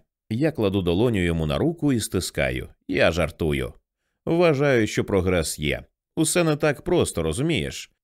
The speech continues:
Не знаю, чи настане час, коли я зможу зізнатися. «Так, це спрацювало», що мені краще. Мовчання. Він трохи міцніше стискає плечі.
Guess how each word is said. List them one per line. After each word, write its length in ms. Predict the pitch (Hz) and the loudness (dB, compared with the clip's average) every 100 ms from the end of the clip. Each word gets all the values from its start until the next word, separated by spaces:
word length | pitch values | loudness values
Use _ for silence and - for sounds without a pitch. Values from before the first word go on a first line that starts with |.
| _ _ - | _ _ -6
Не 200 | 175 139 | 2 2
знаю, 360 | 92 107 80 76 | 2 0 0 0
чи 140 | 101 | 0
настане 460 | 92 85 104 85 80 | 0 0 0 2 0
час, 340 | - 175 - | 0 0 0
коли 260 | - 101 90 | 0 2 4
я 240 | 87 143 | 2 0
зможу 340 | 107 113 101 | 0 2 2
зізнатися. 800 | 98 135 151 185 95 78 - 69 - _ _ | 2 0 0 0 0 -2 -2 -2 -4 _ _
«Так, 460 | - 82 95 85 - | -2 2 4 2 0
це 200 | - 101 | 0 0
спрацювало», 760 | - 92 - 80 76 69 64 - _ _ _ | 0 -4 -2 0 0 0 -4 -10 _ _ _
що 200 | - 135 | -4 0
мені 220 | 95 104 | 2 0
краще. 580 | 113 - 131 82 - - - _ _ _ _ _ | 0 -2 -2 -2 -6 -8 -10 _ _ _ _ _
Мовчання. 720 | - 143 - - 71 69 62 - _ _ _ 127 | -2 0 0 -2 0 -2 -8 -12 _ _ _ 2
Він 220 | 180 180 | 4 4
трохи 300 | 185 170 151 | 4 2 2
міцніше 500 | 139 113 139 127 107 | 2 0 0 0 -2
стискає 500 | - 98 - 87 78 | 0 -4 0 2 2
плечі. 540 | - 78 69 - 58 | 0 -2 -2 -6 -12